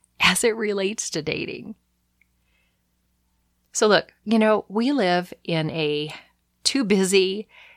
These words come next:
and highly distracted world. I think it's important for coaches to realize this. Your message will only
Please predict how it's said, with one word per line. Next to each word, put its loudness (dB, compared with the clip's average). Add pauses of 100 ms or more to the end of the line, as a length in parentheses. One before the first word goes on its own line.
(140)
and 4
highly 4
distracted -2
world. -4 (180)
I -6
think -2
it's -4
important -2
for 0 (340)
coaches 2
to -4
realize -4
this. -12 (520)
Your 4
message 2
will -8
only 2